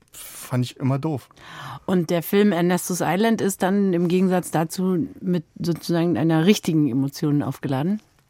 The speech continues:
Speaker 1: Ja, alles, was ich da hatte, klar. Mit dem, was so selber aus mir rauskommt. Ja.
Speaker 2: Und ihr habt ja auch, äh, dort, ähm, in, in Kuba gedreht und die Leute, die ihr dort gefunden habt, deren, äh, tatsächliche Geschichten in euren Film eingebaut.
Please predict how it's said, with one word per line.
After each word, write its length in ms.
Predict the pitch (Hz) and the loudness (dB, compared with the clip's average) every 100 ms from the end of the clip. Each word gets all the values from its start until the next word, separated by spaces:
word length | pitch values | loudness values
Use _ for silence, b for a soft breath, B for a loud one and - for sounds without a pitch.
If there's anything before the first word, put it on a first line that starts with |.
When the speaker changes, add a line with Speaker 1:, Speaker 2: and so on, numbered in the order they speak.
| - | -12
Speaker 1:
Ja, 400 | 160 131 135 127 | -8 -6 -4 -2
alles, 320 | 127 131 147 | -2 -4 -4
was 120 | 139 135 | -4 -4
ich 140 | 131 | -2
da 160 | 143 127 | 0 0
hatte, 260 | 160 107 | 0 -4
klar. 460 | - 156 143 110 - | -4 -4 -4 -4 -4
Mit 260 | 123 117 - | -2 -2 -2
dem, 180 | 127 127 | 0 0
was 240 | 131 - | -2 -4
so 280 | 135 127 127 | 0 2 2
selber 300 | 123 143 143 | 2 2 0
aus 140 | 123 | 0
mir 120 | 127 120 | 0 0
rauskommt. 540 | 131 - 101 107 - _ _ - | 0 -2 -6 -6 -10 _ _ -6
Ja. 220 | 123 120 B B | -4 -4 B B
Speaker 2:
Und 160 | - 220 | 0 2
ihr 100 | 196 | 4
habt 180 | 190 - | 2 2
ja 140 | 196 | 0
auch, 120 | 196 | 0
äh, 100 | 180 | -4
dort, 360 | 165 180 180 - 180 | 0 0 0 -2 0
ähm, 220 | 180 180 | 2 2
in, 320 | 180 180 175 | 2 2 2
in 180 | 156 165 | 0 0
Kuba 240 | 220 208 | 2 2
gedreht 320 | 185 180 202 | 2 0 0
und 80 | 180 | 2
die 80 | 170 | 4
Leute, 380 | 160 165 285 254 | 4 4 4 2
die 100 | 190 | 2
ihr 100 | 156 | 2
dort 280 | 170 156 - | 0 0 -4
gefunden 560 | - - 233 214 180 | -2 4 4 6 2
habt, 160 | 160 - | 0 -4
deren, 640 | 151 196 262 247 233 220 - - | 0 2 4 4 2 2 -2 -8
äh, 120 | 82 98 | -12 -6
tatsächliche 560 | 180 180 202 247 214 170 | -4 -2 -2 0 -2 -2
Geschichten 540 | 180 277 294 - 208 | 0 0 0 0 0
in 160 | 190 190 | 2 0
euren 300 | 180 175 175 | 0 0 0
Film 300 | - 226 208 | 2 2 2
eingebaut. 720 | 220 262 151 131 120 123 | 2 2 0 0 -2 -4